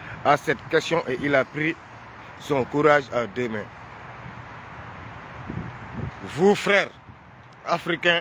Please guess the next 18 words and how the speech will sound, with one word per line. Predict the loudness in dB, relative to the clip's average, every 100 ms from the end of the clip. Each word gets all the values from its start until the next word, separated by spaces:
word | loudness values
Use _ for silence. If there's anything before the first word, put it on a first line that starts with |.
| 0
et | -4
africaines, | -4 -6 -4 -2 -2
savez-vous | 0 2 4 2 2
que | 2
le | 2
Sénégal | 2 2 4 2 2 -12 -20 -20 -20 -20 -20 -20 -20 -20 -20 -20 -20 -20 -20 -20 -18 -18 -18 -18 -18 -18 -18 -18 -18 -8 4
est | 6
à | 8 6
l'aube | 4 0 -2 -20 -20 -20 -20 -20 -18 -10
du | -4
changement | 0 2 2 2 -4
radical ? | -4 -4 0 0 0 -6 -16 -16 -16 -18 -6
Le | -4
Sénégal | 4 6 6 6 4 2 -4
est, | -10 -8 -2
est | 0 2
à | 0
l'aube | 2 0